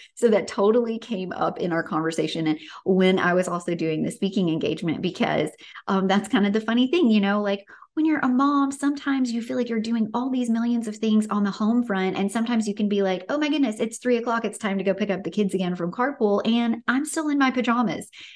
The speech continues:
Even if you've been incredibly productive that day, <laughs> you can be very productive in your pajamas. But the joke was, I felt like these ladies deserved to have a speaker who was gonna actually take a shower and wash her hair and put makeup on and whatever.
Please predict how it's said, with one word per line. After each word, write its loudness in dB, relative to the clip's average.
Even 4
if 4
you've -2
been 2
incredibly 0
productive -2
that 0
day, 4
<laughs> -20
you -4
can -4
be 0
very 0
productive -4
in -6
your -2
pajamas. 0
But 0
the 0
joke 0
was, -2
I 4
felt 4
like 2
these -4
ladies -2
deserved -2
to -2
have -2
a -6
speaker -4
who -4
was -4
gonna 0
actually -2
take -4
a -6
shower 0
and -2
wash 2
her -2
hair 0
and -4
put 0
makeup -2
on 0
and -2
whatever. 2